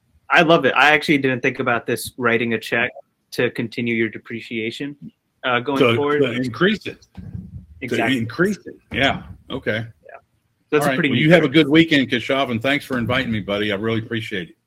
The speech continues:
Speaker 1: Yeah, yeah. But again, party goes on. I'll see you guys next, next time.
Speaker 2: Okay.
Speaker 1: Yep.
Speaker 2: All right. And, um, let's see. So the question,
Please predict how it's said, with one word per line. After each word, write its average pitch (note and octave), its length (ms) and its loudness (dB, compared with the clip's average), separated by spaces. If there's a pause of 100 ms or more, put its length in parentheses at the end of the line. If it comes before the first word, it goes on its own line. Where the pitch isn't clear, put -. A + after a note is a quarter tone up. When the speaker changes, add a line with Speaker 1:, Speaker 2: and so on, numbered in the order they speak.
(720)
Speaker 1:
Yeah, A2+ 280 2 (120)
yeah. A2 140 -6 (140)
But C#3+ 100 2
again, G3 340 0 (340)
party C#3+ 200 2
goes D3 360 0
on. D3 280 -2
I'll A2+ 180 -8
see - 180 -10
you A#2+ 60 -6
guys A#2 220 -4
next, - 320 -16 (120)
next - 200 -16
time. A2 160 -18 (320)
Speaker 2:
Okay. A2+ 280 -4 (880)
Speaker 1:
Yep. A#2+ 100 -4
Speaker 2:
All C3+ 60 0
right. A#2+ 200 -2 (260)
And, A#2 320 -2
um, G#2+ 440 -2 (1120)
let's - 280 -10
see. A2+ 380 -6 (1600)
So C3 200 -4
the B2+ 160 -8
question, D#3+ 360 2